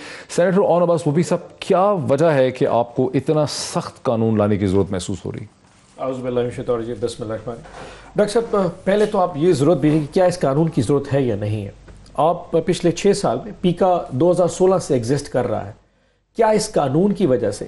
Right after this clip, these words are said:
Speaker 2: पाकिस्तान में जब भी सोशल मीडिया, प्रिंट मीडिया, इलेक्ट्रॉनिक मीडिया में कभी भी कोई फेक news आई,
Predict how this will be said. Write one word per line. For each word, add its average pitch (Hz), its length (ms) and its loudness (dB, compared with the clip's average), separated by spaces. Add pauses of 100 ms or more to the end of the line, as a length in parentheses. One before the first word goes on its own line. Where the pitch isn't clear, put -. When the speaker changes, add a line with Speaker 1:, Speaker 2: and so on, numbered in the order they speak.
(140)
Speaker 2:
पाकिस्तान 139 560 -2
में 104 240 -8 (140)
जब 165 300 0
भी 214 180 2
सोशल 151 380 0
मीडिया, 117 440 -4
प्रिंट 139 360 -4
मीडिया, 113 400 -2
इलेक्ट्रॉनिक 147 460 0
मीडिया 104 260 -4
में 139 140 -12
कभी 226 240 0
भी 196 120 0
कोई 175 160 -4
फेक 185 440 -4
news 135 320 0
आई, 98 120 -4